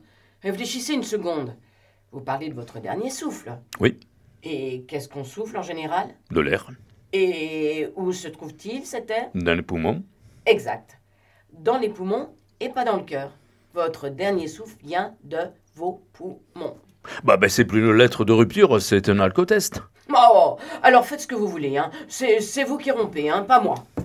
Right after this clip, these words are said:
Speaker 2: Ouais.
Speaker 1: Et qu'est-ce que vous faites ?
Speaker 2: Je ne romps plus, c'est trop compliqué.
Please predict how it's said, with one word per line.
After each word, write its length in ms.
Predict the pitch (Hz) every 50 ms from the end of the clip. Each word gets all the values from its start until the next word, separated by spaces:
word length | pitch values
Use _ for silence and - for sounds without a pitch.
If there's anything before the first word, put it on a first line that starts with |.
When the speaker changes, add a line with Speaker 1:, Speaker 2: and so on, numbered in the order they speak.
| - - - - - - - - - - - - - - - - - - -
Speaker 2:
Ouais. 80 | - 131 - - _ _ - - - - - - - - - - - _ _ _ _ - - - - _ _ _ _ _ _ _ _ _ _ _ _ _ _ _ _ - - - - _ _ _ - -
Speaker 1:
Et 60 | 175
qu'est-ce 200 | - 180 180 -
que 80 | - 180
vous 140 | 160 180 180
faites ? 260 | - 190 185 185 185 - _ _ _ _ _ _ _ _
Speaker 2:
Je 120 | - 95 127
ne 80 | 139
romps 320 | 139 127 107 135 143 139 127
plus, 260 | 117 113 110 104 95 95 -
c'est 180 | - - 101 101
trop 180 | 98 - 107 92
compliqué. 460 | 107 107 101 101 107 98 87 82